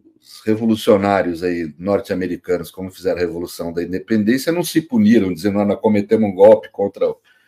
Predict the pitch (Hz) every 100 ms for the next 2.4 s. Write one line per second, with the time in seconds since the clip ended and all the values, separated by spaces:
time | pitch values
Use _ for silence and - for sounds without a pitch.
0 | _ _ 101 101 101 107 104 95 80 71
1 | 85 117 240 - 180 107 - 185 - 220
2 | 87 - 78 110